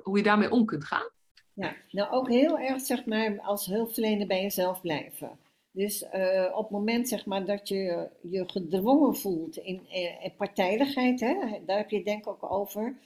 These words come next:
Speaker 1: Ja.
Speaker 2: En, ehm, dat je dat ook echt benoemt. Van, ehm, ja, u, eh,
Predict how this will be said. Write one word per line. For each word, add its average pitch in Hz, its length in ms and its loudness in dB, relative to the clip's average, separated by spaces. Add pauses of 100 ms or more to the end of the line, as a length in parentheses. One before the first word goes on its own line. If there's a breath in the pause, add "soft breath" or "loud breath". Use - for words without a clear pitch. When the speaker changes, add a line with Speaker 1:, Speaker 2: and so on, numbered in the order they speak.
(220 soft breath)
Speaker 1:
Ja. - 160 2
Speaker 2:
En, 185 400 -2
ehm, 175 600 -2 (1040)
dat 226 280 -4
je 214 100 -2
dat 233 180 0
ook 214 140 -4
echt 240 180 -2
benoemt. 202 680 0 (300)
Van, 185 420 -2
ehm, 165 480 -4 (440)
ja, 165 240 0
u, 202 320 2
eh, 165 460 -2